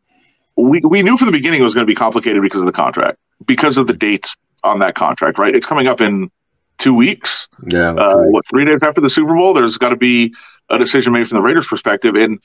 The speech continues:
Speaker 1: it's, it's gotten even more complicated than it was before, because before we thought,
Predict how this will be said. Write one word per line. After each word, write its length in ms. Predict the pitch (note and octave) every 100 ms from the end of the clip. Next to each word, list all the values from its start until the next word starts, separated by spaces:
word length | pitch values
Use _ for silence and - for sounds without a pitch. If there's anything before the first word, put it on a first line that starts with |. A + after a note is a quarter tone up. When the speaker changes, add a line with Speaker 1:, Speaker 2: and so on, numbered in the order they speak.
| - _ _ _
Speaker 1:
it's, 220 | D3 - - -
it's 180 | D3
gotten 220 | - A3+ G3+
even 160 | E3+
more 140 | D3 C#3
complicated 500 | D3 C3 B2+ B2 A2+
than 80 | G#2+
it 40 |
was 140 | A2+
before, 340 | G2+ F2+ D3 G2+
because 260 | G#2+ C#3
before 460 | A#2+ C3 - C4+ D#3
we 120 | B2
thought, 300 | A#2+ A#2+ A2